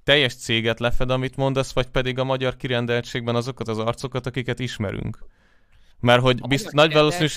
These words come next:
Speaker 2: kirendeltség
Speaker 1: az anyavállalatnak teljesen mindegy, tehát, hogy, öm,
Speaker 2: Az
Speaker 1: akkor én elmondom, hogy a,
Speaker 2: anyavállalatnak
Speaker 1: elmondom, hogy a,
Speaker 2: mindegy.
Speaker 1: az eddig a, a, a munk-, munk-, munkaerőpiacon töltött éveimben mit tapasztaltam.
Speaker 2: Főzök egy kávét, jó?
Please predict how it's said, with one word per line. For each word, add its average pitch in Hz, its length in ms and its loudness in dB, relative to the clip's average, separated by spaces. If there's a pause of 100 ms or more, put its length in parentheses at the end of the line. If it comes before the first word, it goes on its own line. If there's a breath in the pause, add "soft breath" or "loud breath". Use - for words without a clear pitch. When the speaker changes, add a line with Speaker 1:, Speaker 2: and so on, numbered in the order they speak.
Speaker 2:
kirendeltség 143 260 4
Speaker 1:
az 147 60 4
anyavállalatnak 147 680 2
teljesen 127 420 2
mindegy, 104 320 0
tehát, 117 200 4
hogy, 117 180 -2 (440 soft breath)
öm, 110 520 2 (1000)
Speaker 2:
Az 135 120 -2
Speaker 1:
akkor 143 160 0
én 147 120 4
elmondom, 175 400 4
hogy 135 160 -2
a, 123 40 2
Speaker 2:
anyavállalatnak - 360 0
Speaker 1:
elmondom, 139 360 2
hogy 117 180 0
a, 107 100 2
Speaker 2:
mindegy. - 180 -4
Speaker 1:
az 104 160 -12
eddig 127 340 -6
a, 101 220 -2
a, 101 600 -12
a 113 100 -12
munk-, 127 340 -10
munk-, 131 280 -2
munkaerőpiacon 117 880 -2
töltött 104 380 -6
éveimben 113 460 0
mit 117 220 -6
tapasztaltam. - 840 -6
Speaker 2:
Főzök 104 140 -16
egy - 60 -20
kávét, 117 560 -16
jó? 131 200 -18